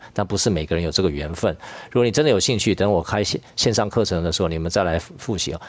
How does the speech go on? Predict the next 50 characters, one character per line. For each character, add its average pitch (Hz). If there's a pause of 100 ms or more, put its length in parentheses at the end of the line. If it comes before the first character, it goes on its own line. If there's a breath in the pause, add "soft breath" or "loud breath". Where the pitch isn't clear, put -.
我 113
开 151
的 139
课 127
程 107
是 123
一 101
辈 117
子 92
免 78
费 98
复 101
训 87
的， 71
我 82
再 123
讲 82
一 80
遍， 80 (420 loud breath)
我 110
线 160
下 143
课 123
程 95
都 110
是 -
一 95
辈 101
子 87
免 82
费 90
复 87
训， 78
线 123
上 101
课 101
程 82
也 73
是 -
一 71
样 78 (160)
啊。 87 (180 loud breath)
你 110
付 160
了 127
一 117
次 135
费 113
以 85
后， 90